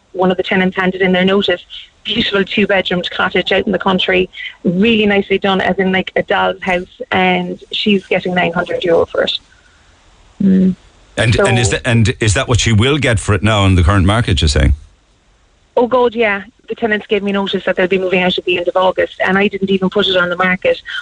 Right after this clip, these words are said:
Speaker 1: I contacted one of the, like, twenty people that contacted me, we say, two years ago, and I was like, "Oh, this house is back up for rent if you've any interest," so it didn't even have to go on the market. And the first person that came back to me, I was like,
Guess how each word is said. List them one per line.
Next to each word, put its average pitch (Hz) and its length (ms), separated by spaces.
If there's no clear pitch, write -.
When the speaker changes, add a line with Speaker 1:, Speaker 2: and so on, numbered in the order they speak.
Speaker 1:
I 190 100
contacted 190 760
one 185 260
of 170 160
the, 180 120
like, 175 240
twenty 196 440
people 185 300
that 170 180
contacted 175 560
me, 175 220
we 175 120
say, 170 320
two - 160
years 185 360
ago, 170 240
and 180 140
I 180 80
was 170 140
like, 170 300
"Oh, 185 300
this 180 140
house 190 300
is 170 100
back 175 240
up 175 140
for 180 160
rent 175 260
if 165 120
you've 180 140
any 180 180
interest," 175 360
so 190 120
it 190 100
didn't 185 200
even 180 180
have 180 180
to - 100
go 185 100
on 175 100
the 175 60
market. 180 460
And 180 400
the - 60
first 185 260
person 180 280
that 180 120
came 175 160
back 180 280
to 190 80
me, 180 140
I 175 80
was 180 160
like, 175 220